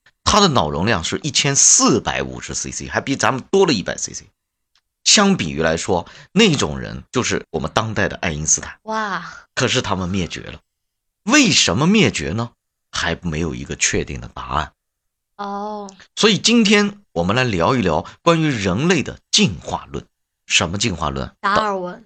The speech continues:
Speaker 1: 对。他说人类是由猿猴进化来的。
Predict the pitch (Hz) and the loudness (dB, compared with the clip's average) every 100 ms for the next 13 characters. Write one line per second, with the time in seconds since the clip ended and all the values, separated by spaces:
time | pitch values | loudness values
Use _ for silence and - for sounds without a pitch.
0 | _ - 71 - - _ _ _ _ _ | _ -8 -8 -10 -20 _ _ _ _ _
1 | _ - 240 240 233 226 - 113 127 208 | _ -2 2 4 6 6 4 2 4 6
2 | 233 110 - - 101 92 - - 95 104 | 6 4 2 2 2 0 -2 -2 2 4
3 | 170 - 80 82 - 110 73 73 55 - | 4 2 0 0 2 0 2 -2 -2 -6
4 | - | -10